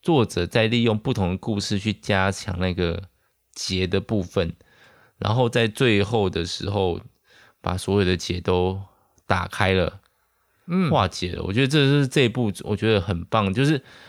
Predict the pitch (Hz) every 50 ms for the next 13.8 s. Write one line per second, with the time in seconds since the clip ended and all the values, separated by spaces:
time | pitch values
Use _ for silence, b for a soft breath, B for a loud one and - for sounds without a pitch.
0 | B B B B B - 113 110 104 101 92 90 87 - 101 104 107 98 95 92
1 | 90 87 85 87 92 101 110 107 - 101 90 92 113 120 127 147 156 - - -
2 | 139 151 147 135 131 113 107 95 - - - 143 139 147 147 123 82 - - -
3 | _ _ _ _ - 143 143 143 135 - 165 139 117 110 117 131 123 120 123 120
4 | 110 101 - 117 113 123 120 113 120 117 117 110 104 95 101 104 90 85 85 90
5 | 90 104 104 - - 95 92 - 101 98 98 - _ - - 101 101 104 104 -
6 | 101 87 92 98 92 92 90 85 - - - - - 87 - - 85 - B B
7 | B B B B B B - 110 104 98 110 113 - - - - - - - -
8 | 101 107 120 135 131 - - - 143 117 107 95 - 85 87 87 92 95 107 104
9 | 101 104 98 92 90 87 - - - 95 87 92 - - 107 98 92 - - -
10 | - - - 101 95 87 - - 107 98 95 101 107 98 101 B B B B B
11 | B B B B B B B B _ - 160 135 110 90 - 92 87 98 104 107
12 | 104 - 117 104 92 87 - 104 95 120 131 - 113 110 107 98 95 92 85 87
13 | 95 87 85 85 85 82 - - - 95 - - - - -